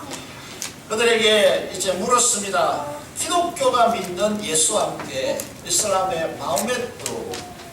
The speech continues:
신으로 인정하며 살려주겠다"고 그들에게 모아놓고 제안했습니다. 그러나 거기에 있는 천 명의 그리스도인들이 이것을 거부했습니다.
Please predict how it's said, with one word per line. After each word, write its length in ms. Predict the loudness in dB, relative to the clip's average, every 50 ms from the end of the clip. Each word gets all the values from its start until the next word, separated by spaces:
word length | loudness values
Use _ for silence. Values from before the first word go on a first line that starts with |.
| -12 -12 -12 -12 -10 -6
신으로 680 | -2 0 0 0 0 2 2 4 4 4 4 2 0
인정하며 520 | -2 -4 -2 0 0 0 0 0 -2 -2
살려주겠다"고 1500 | -2 -2 -2 0 -2 -2 -2 -2 0 0 0 0 -2 -4 -4 -4 -6 -6 -4 -2 -2 -2 -2 -2 -2 -2 -4 -4 -4
그들에게 420 | -6 -6 -4 -4 -4 -4 -4 -4 -6 -8 -6 -6 -6 -6 -6 -8 -8 -10 -12 -12 -8 -4
모아놓고 840 | 0 0 2 2 0 -2 -2 -4 -4 -6 -4 -4 -4 -4 -4 -4
제안했습니다. 800 | -2 0 2 4 4 2 2 2 0 0 0 -2 -2 -4 -10 -10 -10 -8 -6 -6 -6 -6 -6 -8 -6 -6 -6 -4 -4 -6 -6 -6 -8 -8 -8 -6
그러나 560 | -4 -4 -2 0 2 2 2 2 0 0 -2 -8 -10 -8
거기에 340 | -6 -4 -4 -2 -2 -4
있는 400 | -4 -6 -8 -6 -6 -6 -6 -4
천 340 | -4 -4 -4 -4 -6 -8 -6
명의 300 | -6 -6 -4 -4 -4 -6
그리스도인들이 800 | -6 -4 -4 -2 -2 -2 -2 -4 -4 -4 -4 -4 -4 -2 -4 -4 -4
이것을 420 | -4 -4 -4 -4 -4 -6 -8 -10
거부했습니다. 560 | -8 -8 -4 -2 -2 -2 -2 -2 -4 -10 -12